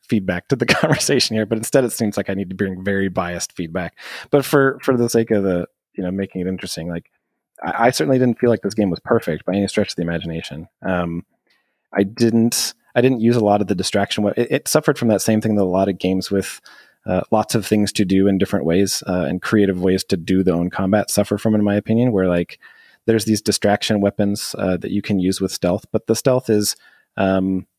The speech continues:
to what Kenny was alluding to, it's once you get the, the hand of, handle of it, it's pretty straightforward and it's pretty simple to use it, and you can use it pretty effectively. So I didn't find myself ever in too much trouble from the stealthing mechanics that I ever needed to rely on some of the distraction weapons, and really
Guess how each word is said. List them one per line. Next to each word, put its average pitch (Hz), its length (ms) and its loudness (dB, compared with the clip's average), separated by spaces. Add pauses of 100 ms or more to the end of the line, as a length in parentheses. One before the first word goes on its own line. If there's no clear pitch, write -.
(180)
to 135 80 2
what 120 120 2
Kenny 117 240 2
was 104 220 2
alluding 107 460 0
to, 101 140 2
it's - 280 -2 (240)
once 131 240 2
you 113 60 2
get 104 180 2 (100)
the, 110 160 0
the 101 120 2
hand 101 280 2
of, 92 80 -4 (160)
handle 107 380 2
of 90 100 0
it, 98 80 2
it's - 160 -4
pretty 147 220 0
straightforward 113 420 2
and 107 80 0
it's 95 80 -2
pretty 107 220 0
simple 104 280 0
to 104 140 0
use 120 100 2
it, 95 100 2
and 104 120 -2
you 101 60 0
can 104 120 0
use 101 140 2
it 95 100 -6
pretty 98 200 0
effectively. 90 500 -2
So 113 160 0
I 117 40 4
didn't 151 180 -2
find 143 200 0
myself 104 460 2 (420)
ever 117 200 4
in 107 80 2
too - 160 0
much 110 220 0
trouble 101 340 0
from 98 220 0
the 92 60 0
stealthing 101 380 0
mechanics 92 460 -2
that 92 80 0
I 95 60 2
ever 95 120 0
needed 92 240 0
to 92 100 -2
rely 85 340 0
on 82 120 -4
some 82 180 -6
of 78 60 -6
the 82 100 -4
distraction 87 520 -2
weapons, 127 240 2
and 98 240 0
really 104 340 4